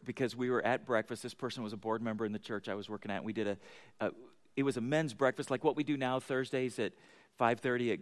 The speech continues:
at Corner Cafe, but it just tended to be a lot of the board members who went to that. And he said he was getting his daughter's cell phones. And,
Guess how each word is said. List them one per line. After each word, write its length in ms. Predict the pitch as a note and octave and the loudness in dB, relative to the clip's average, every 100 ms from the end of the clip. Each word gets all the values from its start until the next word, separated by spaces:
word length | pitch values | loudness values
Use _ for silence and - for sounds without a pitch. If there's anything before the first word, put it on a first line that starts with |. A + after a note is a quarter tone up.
| A2 | 0
at 380 | A2+ - - - | 0 -2 -12 -8
Corner 220 | B2+ A#2 | -4 -2
Cafe, 460 | C3+ A2 - A2 A2+ | 0 0 2 0 2
but 160 | A2 | 0
it 100 | G2+ | 0
just 220 | C#3 - | -4 -6
tended 300 | - C3 A#2+ | -4 -2 -2
to 60 | G2 | -2
be 160 | A2 G2+ | -2 0
a 60 | |
lot 160 | G2+ G2+ | 0 -2
of 60 | F#2+ | -2
the 60 | |
board 220 | G2+ G#2 | -4 -2
members 300 | G2+ F#2+ G2 | -2 -4 -6
who 160 | A2 F#2+ A2 | -6 -8 -6
went 220 | G#2+ F#2+ | -6 -4
to 80 | F#2+ | -4
that. 260 | F#2+ G2 - - - - - - | -2 -4 -8 -20 -20 -20 -20 -8
And 120 | G#2+ | -2
he 80 | A#2 | -2
said 220 | G#2+ A#2+ | 0 0
he 80 | A#2 | 0
was 140 | G#2 F#2+ | -2 -2
getting 200 | A#2+ A2 | -2 -2
his 120 | F#2+ | -2
daughter's 420 | A2 B2+ B2 G2+ | -2 0 -2 -4
cell 260 | - B2+ F3+ | -6 -6 -4
phones. 420 | - F2+ G2+ | -6 -6 -6
And, 120 | A2 | -6